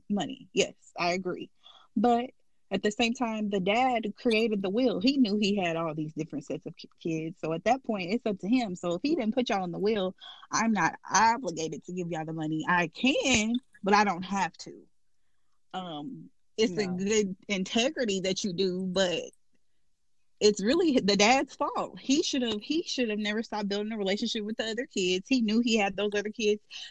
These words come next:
Speaker 1: You had millions. Why did you not leave any of those kids anything? Why do I have to be the one that decides it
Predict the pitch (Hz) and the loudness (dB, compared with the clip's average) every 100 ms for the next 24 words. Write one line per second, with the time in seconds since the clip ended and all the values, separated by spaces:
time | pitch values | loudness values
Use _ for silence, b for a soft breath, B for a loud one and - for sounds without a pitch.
0 | B 247 269 196 190 202 330 226 170 226 | B 6 6 4 2 2 2 0 -2 -8
1 | 226 - _ _ _ 202 214 269 240 247 | -8 -12 _ _ _ 2 4 4 2 2
2 | 240 220 233 208 220 214 202 226 233 214 | 2 2 2 0 0 0 -2 -2 2 2
3 | 190 196 - 240 202 185 202 190 - 82 | 2 -2 0 4 4 2 -2 -2 -6 -10
4 | 104 - - 175 208 240 208 185 226 262 | -10 -12 -10 2 6 6 6 4 4 4
5 | 262 202 - 160 170 160 147 147 175 180 | 2 -2 -6 -6 -6 -8 -12 -6 -4 -2
6 | 170 160 160 160 - 185 160 165 156 139 | -4 -4 -4 -6 -6 -4 -4 -6 -6 -6